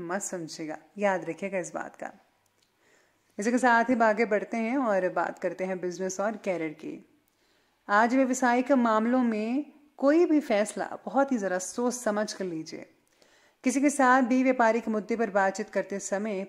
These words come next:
पहले उसके बारे में ज़्यादा इन्फॉर्मेशन कलेक्ट करें और उसको देखें।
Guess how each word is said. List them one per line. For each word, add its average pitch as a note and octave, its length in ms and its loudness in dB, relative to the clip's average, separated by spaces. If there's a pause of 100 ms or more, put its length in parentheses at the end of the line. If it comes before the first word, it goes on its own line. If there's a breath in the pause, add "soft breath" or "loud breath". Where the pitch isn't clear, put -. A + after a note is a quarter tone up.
पहले A3 240 -4
उसके A3 240 -6
बारे F#3+ 240 0
में G3+ 120 -4
ज़्यादा F#3 300 -2
इन्फॉर्मेशन F#3+ 580 -6
कलेक्ट F3+ 400 -6
करें F#3+ 380 -4 (600 soft breath)
और F3 360 4
उसको - 520 -6
देखें। D#3 460 -4